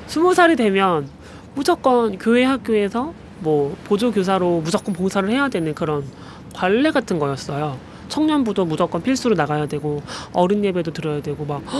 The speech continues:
<gasps> 그래서 그냥 그때는 "아, 그래." 생각도 많고 노동? 단순 노동 같은 게 많잖아요. 그런 걸 하다 보면 좀 생각이, 그러니까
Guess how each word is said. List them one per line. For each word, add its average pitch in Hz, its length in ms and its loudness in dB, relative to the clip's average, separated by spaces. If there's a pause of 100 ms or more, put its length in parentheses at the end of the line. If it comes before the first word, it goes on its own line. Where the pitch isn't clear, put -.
(160)
<gasps> 226 320 -10
그래서 247 120 -2
그냥 254 200 4
그때는 269 720 2 (720)
"아, 233 240 4
그래." 220 480 2 (480)
생각도 302 380 0
많고 175 720 2 (140)
노동? 233 380 4 (380)
단순 233 320 4
노동 226 240 4
같은 247 220 0
게 214 80 2
많잖아요. 151 640 0 (100)
그런 320 160 6
걸 302 140 6
하다 370 240 4
보면 254 500 4 (160)
좀 262 180 4
생각이, 269 840 4 (1600)
그러니까 175 260 -2